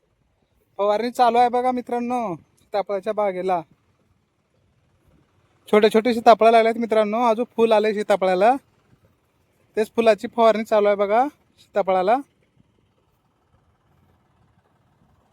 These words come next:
मित्रांनो, आता जेवण करायला घराकडे निघालंय बघा.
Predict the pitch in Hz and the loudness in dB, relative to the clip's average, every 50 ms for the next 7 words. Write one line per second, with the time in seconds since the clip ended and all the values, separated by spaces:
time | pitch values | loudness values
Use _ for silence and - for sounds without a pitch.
0 | _ _ _ _ _ _ _ _ - - - - - - - - - - - - | _ _ _ _ _ _ _ _ -8 -8 -6 -6 -8 -8 -8 -8 -8 -8 -8 -8
1 | - - - - - - - - - 240 240 269 277 277 285 285 285 285 285 302 | -8 -8 -8 -10 -10 -10 -10 -8 -6 -2 0 2 4 4 4 4 2 2 4 2
2 | 302 277 240 269 269 269 277 277 254 269 269 269 277 277 277 - 247 240 247 247 | 0 2 2 2 2 2 2 0 0 0 0 0 0 -2 -4 -2 0 0 0 0
3 | 262 262 254 262 254 247 240 247 254 247 254 254 285 330 | -2 -6 -8 -4 0 0 0 0 0 -4 -4 -4 -4 -6